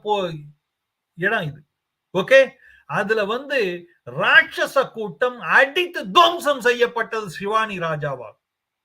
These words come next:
ஓகே? அது கூட ஒரு பெரிய விஷயம். லெஸ்டர் கான்ஸ்டிட்யூவன்சில எங்க போராட்டம் நடத்தி இவர்கள் கலவரம் செய்து இந்த ராட்சச கூட்டம் ஹிந்துக்களின் மீது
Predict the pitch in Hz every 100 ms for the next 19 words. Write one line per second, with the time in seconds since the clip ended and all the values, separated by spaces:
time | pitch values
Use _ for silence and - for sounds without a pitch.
0 | _ 170 - 285 277 - _ 139 175 226
1 | 254 240 254 254 220 175 147 185 226 240
2 | 247 185 - 151 - _ _ _ _ _
3 | _ _ _ - 202 240 - 269 - 208
4 | 220 175 208 170 147 135 127 165 208 208
5 | 202 _ _ - 180 247 285 294 277 -
6 | 220 262 277 277 254 226 185 165 170 165
7 | 147 175 190 180 - - 170 226 190 190
8 | 160 - 196 285 311 294 269 160 160 170
9 | 165 170 156 147 180 180 185 175 147 151
10 | 147 170 180 - _ - 269 320 339 339
11 | 262 226 196 202 202 180 147